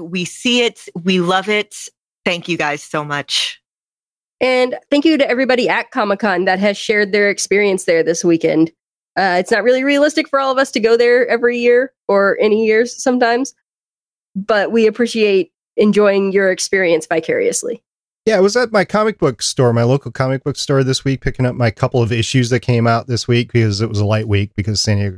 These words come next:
Speaker 3: Comic-Con and everything. And we were talking about, you know, going out to San Diego Comic-Con. I was asking everybody in the shop if they were planning on going, and they're like, "Are you kidding? It's like five thousand dollars for us to get out there when you consider the plane tickets, the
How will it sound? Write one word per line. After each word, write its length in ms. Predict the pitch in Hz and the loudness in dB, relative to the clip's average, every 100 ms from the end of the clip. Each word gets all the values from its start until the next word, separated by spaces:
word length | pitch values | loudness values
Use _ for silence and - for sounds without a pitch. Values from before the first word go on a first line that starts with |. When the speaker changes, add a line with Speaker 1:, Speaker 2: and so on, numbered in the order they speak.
| - | -4
Speaker 3:
Comic-Con 380 | 104 95 107 101 | -4 -2 -2 0
and 100 | 101 | -2
everything. 380 | 104 104 104 - _ _ - | -2 0 -2 -4 _ _ -2
And 200 | 127 131 | 2 2
we 80 | 151 | 2
were 80 | 165 | 2
talking 380 | 180 240 151 | 0 -2 -2
about, 420 | 127 117 113 110 - - | 0 2 2 0 -4 -8
you 80 | |
know, 100 | 123 | -8
going 360 | 117 120 131 127 | -2 0 2 2
out 280 | 131 135 135 | 0 -2 -4
to 220 | 139 135 | -4 -2
San 300 | - 120 123 | -2 -2 0
Diego 380 | 131 131 127 120 | 0 0 0 -2
Comic-Con. 640 | 120 143 143 110 110 107 107 | 0 0 0 0 0 0 0
I 60 | |
was 160 | 104 104 | -2 -2
asking 640 | 107 107 113 107 104 101 | -2 -2 -2 -2 -2 -2
everybody 280 | 107 110 107 | 0 0 0
in 60 | 107 | -2
the 80 | |
shop 340 | 101 107 113 - | -4 -6 -6 -4
if 60 | |
they 80 | 107 | -2
were 60 | 104 | -2
planning 300 | 120 110 107 | -2 -2 -2
on 80 | 104 | -2
going, 240 | 117 127 | 0 0
and 80 | 110 | -2
they're 80 | 107 | -2
like, 160 | 101 | -2
"Are 40 | 113 | -2
you 140 | 160 | -4
kidding? 380 | 190 127 170 233 _ _ _ | -2 -2 0 -4 _ _ _
It's 140 | 143 170 | -2 0
like 160 | 156 - | -2 -2
five 220 | 185 208 208 | -2 -2 0
thousand 340 | 208 214 202 | 0 0 0
dollars 340 | 196 233 202 | 0 2 0
for 160 | - 123 | 0 0
us 140 | 113 - | 0 0
to 80 | |
get 140 | 113 107 | 0 2
out 160 | 104 | 0
there 240 | - 101 101 | 0 -4 -2
when 180 | 107 113 | -2 -4
you 120 | 107 | -2
consider 340 | 120 123 110 | -4 -2 -2
the 140 | 98 95 | -4 -2
plane 260 | 147 139 | -2 0
tickets, 560 | - 131 127 123 117 - | 0 0 2 0 0 -4
the 240 | 113 98 | -2 -4